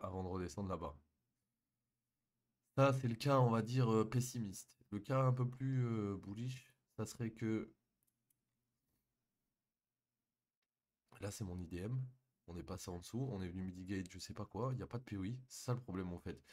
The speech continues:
C'est que là, on a pris l'I D M. Ok, l'I D M est pris. Maintenant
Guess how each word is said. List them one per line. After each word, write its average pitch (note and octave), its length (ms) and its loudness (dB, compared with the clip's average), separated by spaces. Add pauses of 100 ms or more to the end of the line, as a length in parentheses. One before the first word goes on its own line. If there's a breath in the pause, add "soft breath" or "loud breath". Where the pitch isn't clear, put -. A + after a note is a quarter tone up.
(240 loud breath)
C'est F2 120 -4
que G2+ 120 -6
là, B2 260 0 (200)
on F2+ 100 -6
a F2+ 100 -4
pris D3 400 -4 (100)
l'I A2 140 -2
D G2+ 120 0
M. E2+ 280 -4
Ok, F#2+ 220 -6 (340)
l'I F2+ 120 -6
D F#2+ 80 -4
M A2 140 0
est G2 60 -2
pris. F#2 240 -10 (300)
Maintenant G#2 340 -2